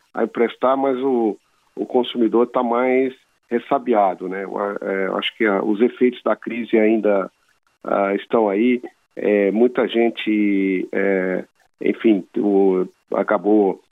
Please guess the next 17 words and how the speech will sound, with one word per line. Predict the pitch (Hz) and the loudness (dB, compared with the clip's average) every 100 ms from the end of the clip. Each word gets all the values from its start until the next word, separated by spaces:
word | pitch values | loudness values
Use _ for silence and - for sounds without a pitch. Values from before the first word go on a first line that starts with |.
| _ _ _ | _ _ _
é, | 85 101 95 95 90 - | 0 2 2 2 0 -4
se | - | -2
comprometendo | 113 107 117 104 - 110 107 | 0 2 2 2 2 2 2
aí | 98 98 104 | 2 0 -4
com, | - 98 92 90 87 - - _ _ _ _ | -2 0 2 0 -4 -12 -18 _ _ _ _
é, | - - | -8 -2
crédito | - 110 107 | 2 2 0
imobiliário | 101 92 92 95 117 117 104 | -4 -2 0 2 4 2 0
e, | 98 98 92 101 98 90 92 92 50 50 | -2 -4 -6 -8 -8 -6 -8 -8 -10 -6
e, | |
enfim, | 98 - - - - | -6 -6 -10 -10 -14
depois | - - 104 - 104 | -18 -8 -6 -2 -2
teve | 104 95 | -2 0
alguma | 95 90 98 | -2 0 -2
dificuldade | - 92 - 92 85 87 - | -4 -8 -4 0 0 0 -4
pra | - | -6
pagar, | - 113 101 104 120 | -2 -2 0 0 0